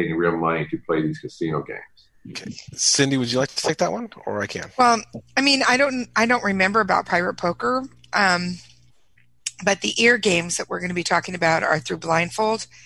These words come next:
Speaker 3: and those have in-app purchases. You can buy packs where you can unlock unlimited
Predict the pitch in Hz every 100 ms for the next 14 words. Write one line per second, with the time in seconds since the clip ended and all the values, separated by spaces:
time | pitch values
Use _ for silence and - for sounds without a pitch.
0 | - - _ - 185 180 170 170 - _
1 | - 190 185 - - - 202 175 - 185
2 | - 165 - 180 - 185 190 180 170 -
3 | - - - - - 190 190 165 156 -
4 | 180 175 - - 170 - 180 - 175 170
5 | 165 - - 180 180 185 175 170 165